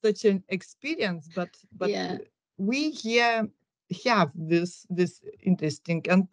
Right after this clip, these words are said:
Speaker 1: of course, sometimes when I also meet, uh, students, they fe-, feel freely in the library. They know that they can use, uh, everything here.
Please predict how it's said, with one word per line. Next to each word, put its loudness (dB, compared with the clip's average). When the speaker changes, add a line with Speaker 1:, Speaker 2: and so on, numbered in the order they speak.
Speaker 1:
of 8
course, 6
sometimes 4
when 8
I 0
also 0
meet, 0
uh, 2
students, -2
they 6
fe-, 4
feel 0
freely 6
in 4
the 6
library. 2
They 4
know 6
that 4
they 6
can 0
use, 2
uh, 6
everything 6
here. 6